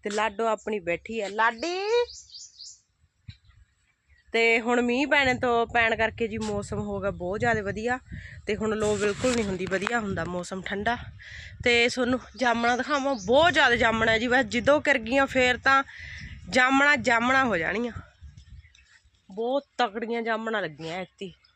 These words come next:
ਬੇਰ ਵੀ ਬਹੁਤ ਸੀ ਤੇ, ਅਹ, ਵੀ ਪੇਂਦੂ ਬੇਰ ਵੀ ਬਹੁਤ ਸੀ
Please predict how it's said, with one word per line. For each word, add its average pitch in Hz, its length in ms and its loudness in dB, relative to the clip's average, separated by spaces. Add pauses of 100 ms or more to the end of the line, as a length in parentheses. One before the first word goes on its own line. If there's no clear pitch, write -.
(300)
ਬੇਰ 220 240 2
ਵੀ 269 140 0
ਬਹੁਤ 269 280 4
ਸੀ 294 300 -2 (680)
ਤੇ, 220 500 -2
ਅਹ, 208 600 -2
ਵੀ 220 120 -6
ਪੇਂਦੂ 240 380 0
ਬੇਰ 262 200 2
ਵੀ 302 120 -2
ਬਹੁਤ 294 260 2
ਸੀ 320 220 -6